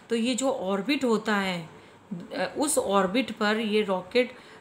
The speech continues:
से जो हमारे एस-, अ, scientist हैं उसको यहाँ पर lock कर देते हैं उस orbit पर, ठीक है। जब वो orbit पर lock हो जाती है तो ये तो diffuse हो जाता है और ये जो है उसके ऊपर fit हो जाती है। जब fit हो जाती है तो ये क्या करती है, जो अर्थ है,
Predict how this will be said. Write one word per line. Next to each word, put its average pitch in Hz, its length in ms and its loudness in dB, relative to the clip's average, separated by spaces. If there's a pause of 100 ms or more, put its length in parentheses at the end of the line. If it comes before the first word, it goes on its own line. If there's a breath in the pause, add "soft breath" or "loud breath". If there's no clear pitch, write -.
से 240 260 2
जो 233 140 0
हमारे 214 340 2
एस-, - 360 -4
अ, 185 280 -4
scientist 190 600 -2
हैं 214 120 0
उसको 202 360 -6
यहाँ 185 240 -6
पर 202 160 -4
lock 208 360 0
कर 190 80 -2
देते 175 280 -4
हैं 220 80 -2
उस 214 120 -6
orbit 175 320 -4
पर, - 220 -12 (420 loud breath)
ठीक 220 120 0
है। 262 60 2
जब 226 180 4
वो 226 260 4
orbit 214 260 0
पर 247 140 -4
lock 220 300 2
हो 247 100 4
जाती 185 300 -2
है 196 120 -4
तो 226 180 -2
ये 196 260 0
तो 262 280 0 (340 loud breath)
diffuse 220 440 0
हो 240 80 4
जाता 226 300 0
है 247 160 -2
और 214 220 -2
ये 208 260 0
जो 208 140 -4
है 196 160 -4
उसके 214 380 -4 (380 loud breath)
ऊपर 202 260 0
fit 254 260 0
हो 180 100 0
जाती 175 380 -8
है। 170 200 -12 (460 loud breath)
जब 233 140 4
fit 311 280 -2
हो 277 100 6
जाती 214 420 2
है 240 120 0
तो 262 160 -4
ये 220 200 0
क्या 226 180 -2
करती 214 340 -6
है, 240 120 -4
जो 233 140 -6
अर्थ 226 400 0
है, 180 320 -2